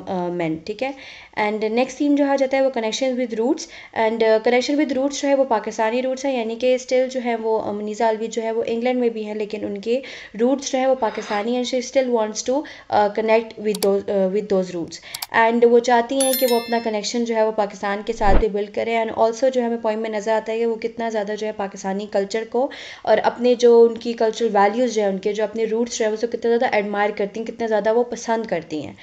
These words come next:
And next जो last theme आ जाता है वो है choices। अब choices में भी जो है वो यही आता है कि जो female, अ, जो, अ, मतलब choices, अ, में आ जाता है कि aunt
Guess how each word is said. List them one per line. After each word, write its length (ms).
And 280
next 320
जो 100
last 360
theme 140
आ 80
जाता 220
है 60
वो 100
है 60
choices। 520
अब 240
choices 400
में 100
भी 100
जो 140
है 180
वो 340
यही 360
आता 280
है 160
कि 360
जो 220
female, 440
अ, 220
जो, 400
अ, 160
मतलब 440
choices, 580
अ, 220
में 220
आ 140
जाता 220
है 80
कि 200
aunt 500